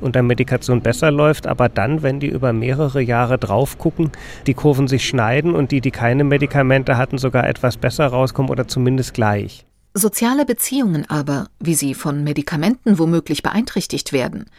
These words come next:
Speaker 2: sind für Schizophrene oft ein großes Problem. Schon als Heranwachsende,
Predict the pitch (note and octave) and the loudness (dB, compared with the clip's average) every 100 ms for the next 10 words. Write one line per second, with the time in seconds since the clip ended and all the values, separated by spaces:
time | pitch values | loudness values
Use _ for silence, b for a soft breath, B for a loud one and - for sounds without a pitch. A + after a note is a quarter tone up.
0 | b b - A3+ G#3+ A3+ - G#3 G3+ - | b b 2 4 4 0 -2 -2 -6 -4
1 | F3+ G3+ B3 - G#3+ - G#3+ A#3 - F3 | -4 -2 -2 -4 -6 -6 -4 -4 -2 -4
2 | - F#3+ - B3 A#3+ C4 - - _ _ | -2 -4 -4 -4 -2 -2 -2 -8 _ _
3 | _ _ B B B B - C4 A#3+ G#3+ | _ _ B B B B 0 0 2 -2
4 | A3 - G#3+ F#3+ A3 B3+ D3 - - D3+ | -4 -2 -2 0 0 0 -2 -4 -4 -4
5 | C3+ | -6